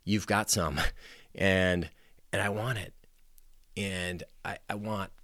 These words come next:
I wanna hear what you have to share." Humility. Knowing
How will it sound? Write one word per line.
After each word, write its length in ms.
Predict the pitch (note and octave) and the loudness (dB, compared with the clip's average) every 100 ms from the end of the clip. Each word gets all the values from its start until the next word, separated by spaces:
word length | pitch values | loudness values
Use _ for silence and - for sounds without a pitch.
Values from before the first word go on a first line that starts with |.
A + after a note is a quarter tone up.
| - - | -20 -6
I 40 | G2+ | -4
wanna 200 | G#2 F#2 | -2 -2
hear 340 | - F#2+ F2+ | -2 -2 -2
what 140 | F2 | -4
you 120 | F2+ E2+ | -6 -6
have 420 | - E2+ D#2 - | -4 -4 -4 -8
to 100 | F2+ | -4
share." 400 | - G2 F2 D#2 | 0 4 4 2
Humility. 880 | - B2+ A2+ A2+ A#2 A#2 F#2+ D#2 D2+ - - - - - - - - - | 0 2 6 6 8 8 6 2 -2 -12 -20 -20 -20 -20 -20 -18 -16 -8
Knowing 540 | - C#3 F#3+ A3+ A#3+ | 2 6 8 8 6